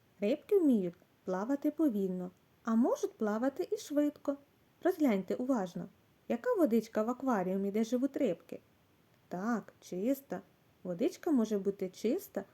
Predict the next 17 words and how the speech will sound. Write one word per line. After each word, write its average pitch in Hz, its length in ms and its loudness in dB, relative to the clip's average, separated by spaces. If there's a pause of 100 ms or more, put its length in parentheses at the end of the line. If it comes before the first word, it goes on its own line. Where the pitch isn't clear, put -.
(300)
а 185 100 -8
може 202 340 2
бути 233 320 2
брудна. 226 540 2 (520)
Як 220 200 0
ви 427 160 2
думаєте, 180 480 2 (340)
в 202 40 -2
якій 262 320 4
водичці 190 640 -2
рибкам 269 440 0
живеться 220 420 -2
краще? 190 500 -2 (340)
Чистій 214 560 -2 (220)
чи - 140 -10
брудній? 294 520 0 (920)
Правильно, 196 600 0